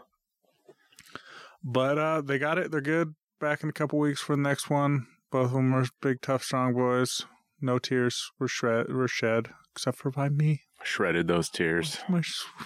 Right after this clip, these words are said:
Speaker 1: my sweet little boys. They're all grown up. Hey, Dan. We got any ema-, emails? Afterworkpod at gmail dot com.
Speaker 2: This is the part of the show where we read your emails, questions, anything you got. Stories? You got a story?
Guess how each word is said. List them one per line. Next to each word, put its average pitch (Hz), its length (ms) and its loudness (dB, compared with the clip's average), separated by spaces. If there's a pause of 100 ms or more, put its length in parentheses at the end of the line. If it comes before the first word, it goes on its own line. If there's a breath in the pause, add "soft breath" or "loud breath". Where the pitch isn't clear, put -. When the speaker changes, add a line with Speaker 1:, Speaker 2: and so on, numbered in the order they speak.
(140)
Speaker 1:
my 180 120 6
sweet 196 300 2
little 185 220 4
boys. 208 480 2 (120)
They're 226 140 0
all 202 160 2
grown 226 280 4
up. 233 240 2 (640 loud breath)
Hey, 247 140 2
Dan. 101 380 2 (1200 loud breath)
We 254 100 6
got 117 140 4
any 92 200 0
ema-, 117 300 4
emails? 151 560 4 (300)
Afterworkpod 104 540 2
at 87 60 2
gmail 95 240 2
dot 95 180 2
com. 101 440 0 (380)
Speaker 2:
This 92 120 2
is 80 40 -4
the 85 80 0
part 87 180 2
of 85 60 2
the 82 40 2
show 90 200 0
where 82 180 2
we 80 160 0
read 90 320 0
your 180 140 0
emails, 117 440 0
questions, 78 720 -4 (420 loud breath)
anything 107 480 0
you 71 140 -4
got. 135 240 -4
Stories? 104 560 -2
You 98 60 -8
got 98 120 2
a 98 40 0
story? 117 440 0